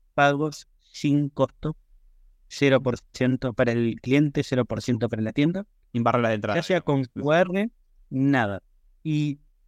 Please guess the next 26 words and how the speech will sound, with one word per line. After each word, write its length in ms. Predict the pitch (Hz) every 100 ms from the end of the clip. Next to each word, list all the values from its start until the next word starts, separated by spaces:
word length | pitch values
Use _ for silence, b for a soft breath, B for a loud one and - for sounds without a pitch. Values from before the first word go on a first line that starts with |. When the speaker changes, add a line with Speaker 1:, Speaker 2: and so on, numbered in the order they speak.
| _
Speaker 1:
agregaron 520 | 143 143 143 156 170 175
una 160 | 170
opción 300 | 156 - 175
para 180 | 165 147
que 140 | 135
no 260 | 131 147 151
necesites 720 | 156 139 127 - 139 139 -
una 160 | 135 131
cuenta 340 | 139 139 139
de 100 | 123
banco. 360 | 135 110 98 90 _ _ _ _ _ _ _ _ _ _ _ _ _ _ _ _ _ _ -
Y 300 | 131 123 123
después, 360 | 127 - 147 -
empujado 560 | 120 123 - 147 143
por 140 | 143 139
el 100 | 135
Estado, 460 | 113 - 147 143
que 80 | 139
eso 160 | - 131
sé 140 | 131
que 160 | 135 123
está 180 | -
pasando 340 | 127 131 131 131
en 60 |
Argentina 400 | 127 127 123 131
también, 420 | 123 123 135 143